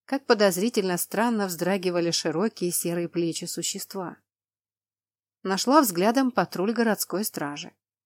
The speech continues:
Они шли мимо, о чём-то переговариваясь, даже не взглянув в сторону возможной опасности. А значит, таковой не имелось. Именно такой вывод я сделала по той реакции, которую демонстрировал Тавкаен.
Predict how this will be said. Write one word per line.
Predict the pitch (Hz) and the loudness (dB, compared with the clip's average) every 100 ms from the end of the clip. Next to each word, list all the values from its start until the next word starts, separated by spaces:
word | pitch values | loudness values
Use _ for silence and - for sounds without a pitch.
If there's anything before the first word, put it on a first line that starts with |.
| _ _ _ _ _ | _ _ _ _ _
Они | - 185 196 | -4 -2 0
шли | 190 196 | -2 0
мимо, | 220 302 262 | 2 4 4
о | 170 | 2
чём-то | - 180 175 | 0 -4 -4
переговариваясь, | 175 175 175 202 185 156 147 - 165 - _ _ _ | -2 -2 0 2 2 0 -2 -4 -4 -6 _ _ _
даже | 180 269 311 294 | -2 2 4 4
не | 277 | 2
взглянув | 214 208 208 254 302 | 0 0 2 2 -2
в | |
сторону | - 202 247 262 | -2 -2 0 0
возможной | 254 220 180 175 170 190 | 2 2 0 -4 -4 -4
опасности. | 220 262 214 - 156 - - - _ _ _ _ _ | -2 0 0 -4 -8 -6 -8 -10 _ _ _ _ _
А | - | -10
значит, | 160 151 180 - 302 - | -8 -8 -8 -8 -10 -12
таковой | 294 - 240 190 | -8 -2 0 0
не | 214 269 | 2 0
имелось. | 233 190 220 - _ _ _ _ _ _ _ _ _ | 0 -4 -6 -10 _ _ _ _ _ _ _ _ _
Именно | - 247 240 214 196 | -2 0 2 0 -2
такой | 190 - 185 | -2 0 -2
вывод | 202 233 233 | 0 0 0
я | 180 175 | 0 -2
сделала | 165 180 190 180 175 | -2 -2 0 0 0
по | 175 | -2
той | - 180 | -4 -2
реакции, | 170 190 - - 170 | -2 -4 -6 -6 -6
которую | 165 160 175 180 | -6 -6 -4 -4
демонстрировал | 170 160 160 160 - 165 175 165 160 | -4 -4 -4 -6 -6 -4 -2 -2 -4
Тавкаен. | 165 156 - 156 156 147 - | -6 -10 -8 -8 -6 -8 -10